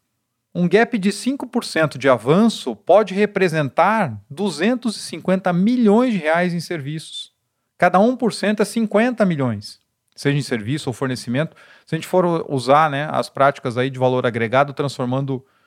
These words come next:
escopo em dinheiro. Por isso, eu repito aqui a máxima do professor Bent, né, que o grande é frágil. Muitas vezes, quando nós vemos planos de controle estabelecidos para execução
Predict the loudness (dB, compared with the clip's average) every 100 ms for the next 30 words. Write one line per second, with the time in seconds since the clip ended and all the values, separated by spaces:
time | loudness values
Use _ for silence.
0 | _ -16 -14 -2 -2 -2 -8 -6 -4 -2
1 | -4 -6 _ _ _ _ _ _ _ _
2 | _ -2 0 2 0 0 0 0 -4 -2
3 | 0 -2 -2 0 2 2 2 2 0 -6
4 | -4 -4 -6 -10 -4 -4 0 -2 -2 -10
5 | -20 _ -14 -10 -10 -2 2 4 2 -2
6 | -6 -4 -4 -2 2 4 4 0 -8 -14
7 | _ _ _ _ _ -2 4 4 6 2
8 | 2 0 2 2 2 0 -2 2 2 2
9 | -2 -2 -4 0 0 0 2 0 0 -2
10 | -4 -10 -10 0 2 2 -2 -6 -2 0
11 | 0